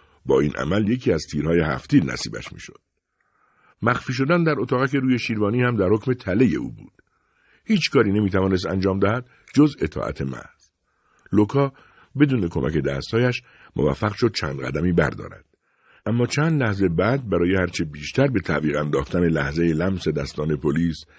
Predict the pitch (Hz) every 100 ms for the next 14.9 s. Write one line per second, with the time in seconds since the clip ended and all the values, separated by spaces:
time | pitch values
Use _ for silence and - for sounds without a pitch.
0 | - - 80 82 82 80 90 92 85 80
1 | 80 90 92 85 76 - 78 78 73 95
2 | 90 - 73 76 101 80 - - 73 78
3 | 73 76 69 101 147 143 - - - 80
4 | 73 - 71 73 73 73 69 76 73 123
5 | 123 76 69 71 71 73 107 147 131 -
6 | 120 120 117 117 143 160 - _ - -
7 | 85 90 92 104 92 85 78 117 147 80
8 | - 76 - 67 78 80 67 62 52 -
9 | _ _ _ _ _ _ _ _ _ _
10 | - 101 - 139 156 123 95 98 95 117
11 | 107 120 120 - _ 82 92 - 98 82
12 | 67 53 50 - 50 50 _ _ _ _
13 | _ _ _ _ - 80 107 95 90 78
14 | 101 113 107 110 95 90 101 -